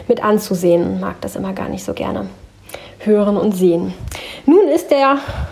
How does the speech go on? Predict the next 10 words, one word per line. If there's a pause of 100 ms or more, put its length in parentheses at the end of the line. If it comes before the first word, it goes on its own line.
(120)
Partner (100)
noch
verstorben,
jetzt
gerade
eben
kürzlich. (540)
Und
somit,
ähm,